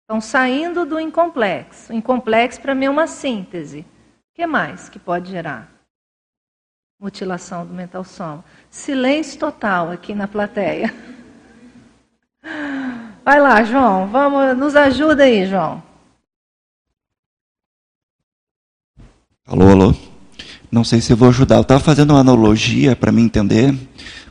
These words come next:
Speaker 2: com o cérebro físico. Então, a princípio, a pessoa nasce com o cérebro físico funcional.
Speaker 1: Uhum.
Speaker 2: E daí, dependendo o que ela consumir, ela pode ir mutilando o seu cérebro.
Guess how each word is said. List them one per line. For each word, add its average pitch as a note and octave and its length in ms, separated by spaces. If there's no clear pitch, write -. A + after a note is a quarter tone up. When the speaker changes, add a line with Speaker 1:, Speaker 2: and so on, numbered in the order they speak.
Speaker 2:
com A2+ 80
o A#2+ 60
cérebro B2 420
físico. A#2 640
Então, A2+ 120
a B2+ 60
princípio, C#3 760
a D3+ 60
pessoa C3 380
nasce B2 340
com - 140
o B2 40
cérebro A#2+ 320
físico C3 600
funcional. C#3+ 840
Speaker 1:
Uhum. F#3 640
Speaker 2:
E - 60
daí, B2 180
dependendo A#2+ 920
o - 80
que - 120
ela A#2 160
consumir, C#3+ 880
ela A2 160
pode A#2 360
ir C3 40
mutilando C3 680
o C#3 40
seu D3 140
cérebro. - 500